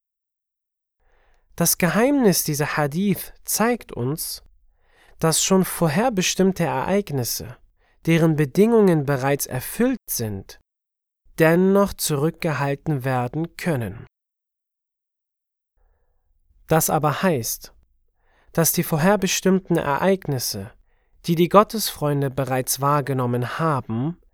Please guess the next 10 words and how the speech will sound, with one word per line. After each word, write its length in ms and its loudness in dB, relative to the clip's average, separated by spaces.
nicht 580 2
absolut 720 -4
zu 200 0
nehmen 500 2
sind, 560 -8
sondern 760 2
gewissen 580 -2
einschränkenden 1120 0
Bedingungen 680 2
unterliegen, 880 -4